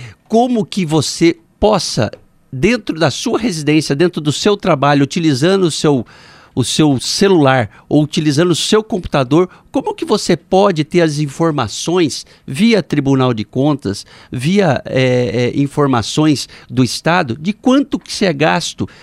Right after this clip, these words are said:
naquela rua que foi asfaltada na sua casa? Quanto que é gasto com saúde e educação no seu município? Então, essas informações, creio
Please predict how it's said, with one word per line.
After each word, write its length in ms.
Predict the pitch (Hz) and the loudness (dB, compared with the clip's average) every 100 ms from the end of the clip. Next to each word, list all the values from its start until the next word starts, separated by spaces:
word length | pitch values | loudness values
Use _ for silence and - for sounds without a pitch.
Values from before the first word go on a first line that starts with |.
| - - | -10 -4
naquela 540 | 202 - 233 240 208 | -2 -2 0 2 2
rua 380 | 156 180 180 180 - - | 2 2 2 0 -8 -12
que 120 | - | -6
foi 200 | 170 175 | -2 0
asfaltada 640 | 170 - 165 147 151 143 147 | 0 0 -2 -2 -2 -2 0
na 100 | 143 | -2
sua 200 | - 151 | -2 -4
casa? 420 | 139 127 120 123 _ - - _ - | -2 -2 -2 -10 _ -20 -20 _ 2
Quanto 560 | 233 269 208 - 117 - - _ | 4 4 0 0 0 -2 -20 _
que 260 | - 180 170 | 0 4 4
é 100 | 160 | 2
gasto 420 | 147 185 175 - | 2 -2 -2 -4
com 120 | 165 160 | -2 -2
saúde 520 | - 135 151 180 156 | 0 2 2 2 -2
e 40 | |
educação 680 | 151 156 135 117 - 170 180 - | -2 -2 -2 -4 0 0 0 -2
no 200 | 170 170 | 0 0
seu 280 | - 160 156 | 0 -2 0
município? 720 | 160 160 156 131 120 - 127 - - | -2 -2 -4 -2 -2 -2 -8 -10 -16
Então, 200 | - 208 - | -2 -2 0
essas 420 | 208 240 196 156 | 0 0 0 2
informações, 720 | 147 - 139 113 - 165 170 | 0 2 0 0 0 0 0
creio 340 | - 170 170 | 0 0 2